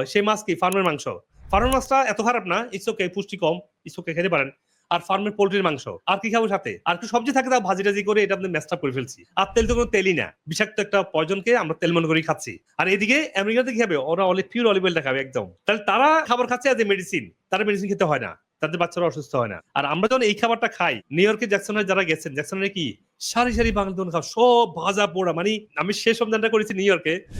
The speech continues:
আমি একটা ভিডিও করেছি, <laughs> ওটা একটু বলি, এটা বলতে খুব মজা লাগে। তো আমি গেছি, তো আমাকে তো যাওয়ার পর তো অনেক চিনে ফেলছে, আমাকে হা-, হাত ওপেন করতেছে। মালিক বুঝছে হয়তোবা, হয়তোবা আমি কোনো ব্লগার হবো, আমি কোনো ব্লগ করবো। তো আমার পাশে যারা, "আপনি একটু ব্লগ করেন, একটু বলেন, তাহলে এই যে খাবারটা খাচ্ছেন বলেন।" তো খাবার কি?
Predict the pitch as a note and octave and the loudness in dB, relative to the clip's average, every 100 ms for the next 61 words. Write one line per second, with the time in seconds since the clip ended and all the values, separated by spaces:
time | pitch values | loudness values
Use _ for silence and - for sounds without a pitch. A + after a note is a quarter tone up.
0 | - D#3+ D3+ F#3 F3+ E3+ E3+ E3 C3 A#2+ | -6 -2 2 2 2 2 0 -2 -4 -10
1 | - G3+ G3+ F#3 F#3+ G3+ G3+ E3+ D3 C#3+ | -2 -2 -2 -2 -2 2 2 2 0 0
2 | F3 F#3 G3 G3+ G#3+ G3 D#3+ C3+ A#2 - | -2 -4 -4 -4 0 2 2 0 -4 -12
3 | - _ G3+ G3+ F#3+ G3 _ _ - G3 | -20 _ 2 4 2 -2 _ _ -2 0
4 | B3+ A3 A3 A#3 A3+ _ - G#3+ G3+ G#3 | 2 0 0 -6 -6 _ 0 2 4 2
5 | A#3 A#3+ - G#3+ A3 A3+ A3+ G#3 G#3 G3+ | 2 2 4 2 2 0 0 0 2 2
6 | G3+ F#3+ F#3 - D3 F#3+ F#3 F#3 F#3 E3+ | 0 -2 -2 -4 -6 -4 -2 -2 -2 -4
7 | E3 G#3 A3 F#3 F#3+ F3+ F#3+ A3+ G#3 G#3+ | -2 -2 0 -2 -2 -4 -2 0 0 2
8 | G#3 G3+ - - F3 G3 F#3+ G3 F3 D#3 | 2 2 -2 -4 -4 -2 -4 -6 -2 0
9 | F3 G3 A#3 A#3 G2+ - D3+ F3+ C#3+ D3+ | 0 2 2 2 0 -4 -2 0 0 0
10 | D3+ B2+ F#2+ F2+ - F3+ E3+ G3+ F#3+ G#3+ | 0 -8 -10 -6 0 2 2 0 -2 0
11 | G#3 G#3 G3+ G#3 G3+ E3 F3+ F#3+ D#3 F#3+ | 0 0 0 0 0 -2 -2 -2 -2 0
12 | E3+ E3 B2+ E3 D3+ D#3 E3+ E3+ E3+ D#3+ | 0 2 0 -4 -6 -6 -4 -2 -2 -2
13 | E3+ D3+ D#3 D3+ C#3+ F#2 _ - G3+ G3+ | -4 -8 -6 -4 -4 -6 _ 0 2 2
14 | A#3+ B3 C4+ D4+ | 2 2 0 0